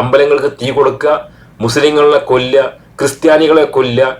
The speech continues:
കമ്മ്യൂണിസ്റ്റുകാരെ തലവെട്ടിയെടുക്കുക, ഇങ്ങനെയൊക്കെ ചെയ്യുന്ന അതിമാരകമായ, ലോകം തന്നെ കാണാത്ത രൂപത്തിലുള്ള സമാനതകളില്ലാത്ത ഭീകര സംഘടനയാണ്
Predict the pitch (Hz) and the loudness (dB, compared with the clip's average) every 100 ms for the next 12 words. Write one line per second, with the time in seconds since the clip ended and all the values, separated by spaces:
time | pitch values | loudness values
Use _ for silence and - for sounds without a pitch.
0 | - - 113 135 151 147 156 147 135 127 | -16 -4 -2 0 -2 0 0 2 2 2
1 | 131 131 135 131 131 127 - - _ - | 0 -2 -4 -4 -2 -4 -6 -20 _ -16
2 | 139 160 175 180 165 - 143 143 143 143 | -4 2 2 2 0 -4 -4 -4 -2 0
3 | 135 135 - 104 113 151 123 127 139 143 | -2 -6 -6 -2 -2 -2 0 0 2 2
4 | 139 131 110 107 127 147 160 160 151 143 | 2 2 0 0 2 4 4 2 0 0
5 | 139 113 - _ _ - - - - 110 | 0 0 -4 _ _ -20 -20 -16 -2 0
6 | 135 151 156 160 139 143 131 117 120 135 | 2 2 2 0 0 0 0 0 0 2
7 | 143 139 147 139 131 131 135 113 104 117 | 2 2 0 0 0 0 -2 -4 -4 -2
8 | 135 131 120 120 117 117 | 0 -2 -2 -2 -2 -2